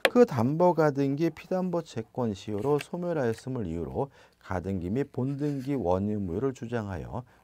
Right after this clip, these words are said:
말소 등기를 청구할 수가 있겠죠. 왜냐하면 제삼 취득자란 담보가 설정된 후에 소유권을 취득한 사람이고요. 따라서 현재 이 사람은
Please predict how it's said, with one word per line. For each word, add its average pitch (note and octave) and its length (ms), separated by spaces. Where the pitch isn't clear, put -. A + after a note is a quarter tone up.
말소 F2 360
등기를 F#2 440
청구할 C3 420
수가 - 220
있겠죠. - 420
왜냐하면 G#2+ 560
제삼 B2 480
취득자란 A#2+ 680
담보가 A2+ 640
설정된 C#3 840
후에 G#2+ 320
소유권을 F3 720
취득한 A#2 500
사람이고요. A2+ 680
따라서 E3+ 500
현재 A#3 340
이 D#3 60
사람은 D3+ 500